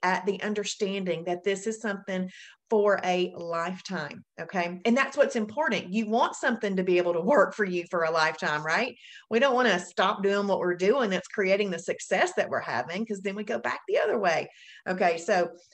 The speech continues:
we gotta learn to get to that lifestyle mindset. So on Shibboleth, there are two types of days. Two types of days,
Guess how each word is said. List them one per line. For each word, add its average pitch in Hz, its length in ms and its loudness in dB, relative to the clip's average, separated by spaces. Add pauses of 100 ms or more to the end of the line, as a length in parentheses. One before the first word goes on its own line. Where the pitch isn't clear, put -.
(100)
we 185 60 -4
gotta 202 400 4
learn 226 300 2
to 226 100 -4
get 190 300 0
to 185 220 0
that 170 320 2
lifestyle 170 960 -2
mindset. 156 1300 -6 (1300)
So 214 240 0
on 202 240 -2
Shibboleth, 254 600 0 (340)
there 202 160 2
are 185 240 -2
two 185 840 -6 (160)
types - 720 -2
of 170 180 -6
days. 143 560 -2 (400)
Two 415 180 0
types - 320 -4
of - 60 -8
days, 285 380 -4